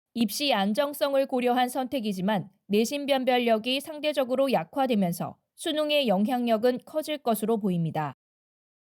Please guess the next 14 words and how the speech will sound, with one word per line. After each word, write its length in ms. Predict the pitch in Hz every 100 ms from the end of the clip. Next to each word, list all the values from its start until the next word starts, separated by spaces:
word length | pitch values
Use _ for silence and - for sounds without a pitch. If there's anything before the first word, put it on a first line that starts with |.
| _
여기에 440 | 214 220 254 254 254
정시 420 | 240 226 233 302
비율을 480 | 262 262 254 285 254
수도권 560 | - 320 294 302 302
주요 300 | - 240 262
대학 260 | 262 247 233
기준으로 640 | 226 196 196 180 196 131
사십 420 | - 185 190 269 277
퍼센트 480 | 254 254 240 285
유지한다는 920 | 226 180 208 262 285 285 262 247 254 247
정책에도 720 | 214 208 220 202 196 240 247
일단 380 | 214 208 240 240
변화가 480 | 208 196 220 226 175
없고, 460 | 160 _ 160 -